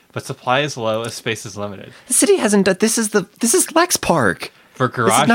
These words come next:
Speaker 1: garages,
Speaker 2: city. <laughs>
Speaker 1: for garages, supply is high, but demand fluctuates greatly dep-,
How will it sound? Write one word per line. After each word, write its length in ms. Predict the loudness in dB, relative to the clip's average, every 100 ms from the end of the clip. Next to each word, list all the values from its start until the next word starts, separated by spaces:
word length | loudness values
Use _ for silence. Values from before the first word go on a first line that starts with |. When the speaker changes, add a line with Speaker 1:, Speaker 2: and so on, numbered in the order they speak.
| 4
Speaker 1:
garages, 180 | 2 4
Speaker 2:
city. 420 | 4 6 4 2
<laughs> 160 | -2
Speaker 1:
for 120 | -2 0
garages, 460 | 2 2 2 -2 -4
supply 380 | -8 -4 -2
is 120 | -2 -2
high, 260 | -2 -2
but 160 | -2 -8
demand 340 | -6 -6 -6
fluctuates 580 | -4 -6 -6 -6 -6 -8
greatly 380 | -14 -10 -8 -8
dep-, 260 | -8 -10